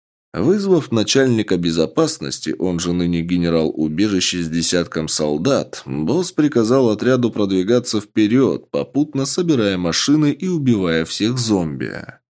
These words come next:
Примерно раз в двести метров Сергей стрелял в воздух, провоцируя всех местных зомби. Рядом не было жилых массивов, потому бояться было нечего.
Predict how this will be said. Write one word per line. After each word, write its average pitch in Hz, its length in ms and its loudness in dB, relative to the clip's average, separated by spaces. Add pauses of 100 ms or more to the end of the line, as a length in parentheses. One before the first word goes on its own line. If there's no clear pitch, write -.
(360)
Примерно 139 580 4
раз 143 220 4
в 104 100 2
двести 104 460 2
метров 87 560 -2
Сергей 180 400 0
стрелял 139 520 4
в 131 60 2
воздух, 95 460 2
провоцируя 87 640 2
всех - 280 -4
местных 95 480 -2
зомби. 76 580 0 (200)
Рядом 165 540 0
не 180 160 2
было 101 240 2
жилых 92 400 0
массивов, 90 640 -2
потому 120 340 -2
бояться 120 600 2
было 110 280 2
нечего. 104 580 -2